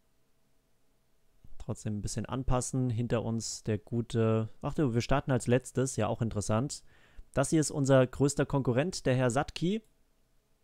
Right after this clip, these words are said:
Der ist immer ein bisschen sad.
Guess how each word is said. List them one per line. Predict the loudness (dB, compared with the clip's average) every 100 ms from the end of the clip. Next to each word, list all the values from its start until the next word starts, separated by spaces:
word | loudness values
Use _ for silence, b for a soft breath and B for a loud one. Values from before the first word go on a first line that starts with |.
| _ _ _ _ _ _ _ _ _ _ _ _ _ _ _ _ _ -8
Der | -8
ist | -6
immer | -6
ein | -4
bisschen | -6 -6 -6
sad. | -4 0 0 0 -4 -12